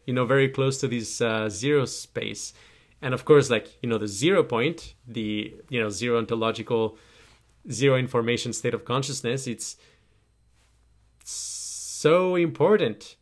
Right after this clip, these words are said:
that naturally, you know,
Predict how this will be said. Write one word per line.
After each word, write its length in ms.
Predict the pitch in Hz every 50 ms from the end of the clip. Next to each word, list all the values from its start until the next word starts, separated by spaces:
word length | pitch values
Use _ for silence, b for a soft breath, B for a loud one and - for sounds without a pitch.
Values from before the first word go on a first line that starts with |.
| _ _ _ _ -
that 600 | 143 - 131 123 120 120 120 117 117 - 127 107
naturally, 880 | 113 120 123 170 185 - - 139 123 113 110 117 139 180 202 196 - - _ _ _
you 120 | 139 127
know, 260 | 120 110 120 139 139